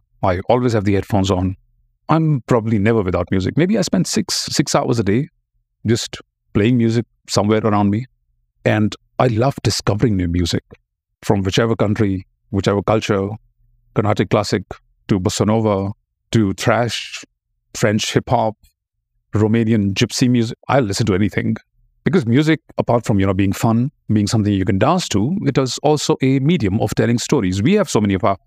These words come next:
cultural, our, uh, dharmic stories, which are told, uh, through the medium of music.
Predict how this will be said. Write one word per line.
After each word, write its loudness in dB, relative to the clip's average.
cultural, 0
our, 2
uh, -2
dharmic 0
stories, -2
which 0
are 2
told, 0
uh, 0
through -2
the 2
medium 0
of -2
music. 0